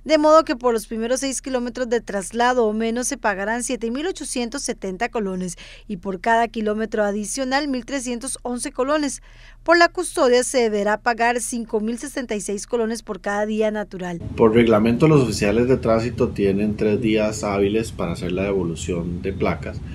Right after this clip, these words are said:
Speaker 2: porque efectivamente hay un proceso de traslado de estas placas y de vehículos para efectos de ser devueltos. El plazo comenzará a contar a partir del cuatro de enero para que los oficiales, durante el lapso que va a estar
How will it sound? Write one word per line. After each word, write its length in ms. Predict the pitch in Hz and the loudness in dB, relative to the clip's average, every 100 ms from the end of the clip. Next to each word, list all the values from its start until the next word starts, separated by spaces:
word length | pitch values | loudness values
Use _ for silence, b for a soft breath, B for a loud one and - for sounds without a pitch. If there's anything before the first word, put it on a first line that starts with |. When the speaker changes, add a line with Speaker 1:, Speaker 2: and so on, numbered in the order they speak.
| B B B | B B B
Speaker 2:
porque 260 | - 107 123 | -2 0 0
efectivamente 840 | 117 113 120 120 120 120 113 113 | 0 0 4 4 4 2 2 0
hay 180 | 107 98 | 2 2
un 120 | 101 | 0
proceso 720 | 101 113 101 107 98 85 110 | -2 -4 -2 -2 -2 0 0
de 280 | 107 92 101 | 0 0 0
traslado 800 | 85 92 87 90 98 113 90 82 - - | -2 -4 0 2 2 2 0 -4 -12 -8
de 280 | 90 87 87 | -4 -2 -2
estas 440 | - - 101 95 | -4 -4 -4 -4
placas 520 | - 110 104 - 107 110 | -2 2 2 0 -6 -2
y 60 | |
de 120 | 110 | 0
vehículos 540 | 110 110 101 - 127 - B B B B | 2 0 -2 -2 -4 -4 B B B B
para 180 | 110 98 | 0 2
efectos 480 | 95 98 - 110 104 | 2 0 0 0 0
de 160 | 104 | 0
ser 220 | - 92 87 | 0 -2 0
devueltos. 680 | 98 123 143 - - - - B B B B - | 2 4 4 0 -8 -8 -8 B B B B -6
El 540 | 110 98 95 95 95 92 | -4 0 0 2 0 0
plazo 600 | - 110 104 104 131 123 | 2 4 4 4 4 4
comenzará 720 | - 95 98 95 92 92 92 101 | 2 -2 -2 -2 -2 0 0 0
a 120 | 110 | -2
contar 580 | 110 110 104 104 135 151 | -2 -4 0 2 2 0
a 140 | 113 | -2
partir 340 | 95 87 95 95 | -2 -2 0 0
del 180 | 104 98 | 0 0
cuatro 500 | 78 110 104 104 120 | 0 2 2 2 2
de 80 | 113 | 4
enero 320 | 113 117 143 | 4 2 2
para 180 | 107 90 | -2 -2
que 80 | |
los 160 | 98 92 | -2 -2
oficiales, 560 | 95 92 90 113 117 98 | -4 -4 0 2 2 2
durante 380 | 98 92 80 | 2 0 0
el 120 | 92 92 | 0 0
lapso 320 | 92 - 78 | 0 -2 -4
que 100 | - | -2
va 80 | 113 | -2
a 40 | |
estar 240 | 110 - | -2 0